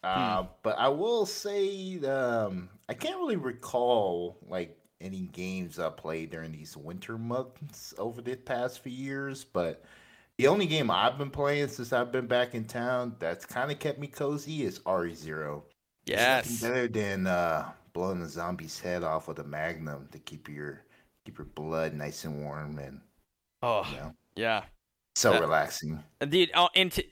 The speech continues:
Speaker 2: I know you're, like, kinda joking with that, but honestly, Resident Evil does feel kind of, like, cozy in that way to me 'cause of the save rooms. The old school Resident Evils and the save room themes in the winter or whatever, like, I, I don't know, there's something about it. It's got a good,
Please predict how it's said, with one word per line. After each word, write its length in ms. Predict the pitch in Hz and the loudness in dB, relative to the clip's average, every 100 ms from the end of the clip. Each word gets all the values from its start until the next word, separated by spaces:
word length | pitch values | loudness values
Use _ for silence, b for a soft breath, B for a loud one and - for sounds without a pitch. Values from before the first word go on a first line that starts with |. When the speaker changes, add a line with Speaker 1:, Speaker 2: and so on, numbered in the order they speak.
| 143 | -2
Speaker 2:
I 120 | 135 | 4
know 100 | 156 | 6
you're, 200 | 180 190 165 | 8 8 8
like, 160 | 139 | 6
kinda 200 | 135 156 | 8 6
joking 300 | 143 147 143 170 | 6 2 2 2
with 100 | 160 | 4
that, 200 | 180 175 | 4 6
but 120 | 139 | 4
honestly, 400 | 127 143 - 165 | 4 2 2 -2
Resident 500 | 123 123 143 160 135 | 0 4 4 4 0
Evil 200 | 143 147 | 2 2
does 280 | 123 127 - | 2 0 0
feel 300 | 147 143 143 | -2 0 0
kind 180 | 147 | 0
of, 300 | 143 139 - - _ - | 0 -2 -10 -20 _ 4
like, 180 | 135 131 | 4 4
cozy 460 | 135 135 131 147 | 0 0 0 0
in 80 | 143 | 4
that 160 | 139 135 | 4 4
way 160 | 143 | 2
to 120 | 139 | 0
me 140 | 156 156 | -2 0
'cause 160 | 143 | 0
of 80 | 131 | -2
the 80 | 113 | -4
save 400 | - 113 127 - | -4 0 0 -2
rooms. 420 | 76 67 58 - - | -4 -4 -8 -12 -2
The 80 | 135 | 2
old 220 | 170 190 | 4 2
school 240 | - 214 | 2 4
Resident 340 | 165 143 147 127 | 6 4 2 -2
Evils 420 | 127 120 117 - | -2 -2 -2 -4
and 140 | - 117 | -6 -6
the 60 | |
save 360 | 107 117 117 107 | -4 0 0 0
room 200 | 101 98 | -4 -6
themes 520 | - 92 90 87 - _ _ _ _ _ _ - | -6 -6 -6 -8 -14 _ _ _ _ _ _ 2
in 140 | 151 | 4
the 80 | 147 | 4
winter 460 | 135 143 147 160 160 | 2 2 4 6 6
or 80 | 160 | 6
whatever, 400 | 156 160 170 156 | 6 8 6 6
like, 220 | 131 - - | 2 0 -4
I, 140 | - 127 | 0 4
I 40 | |
don't 120 | 160 170 | 6 10
know, 260 | 165 135 | 10 10
there's 160 | 120 123 | 6 -2
something 220 | 165 147 | -2 -2
about 300 | 120 123 127 | 0 0 0
it. 140 | - - | -2 -8
It's 80 | - | -8
got 140 | 135 | -6
a 40 | 123 | -2
good, 380 | 123 139 123 | 0 -2 -2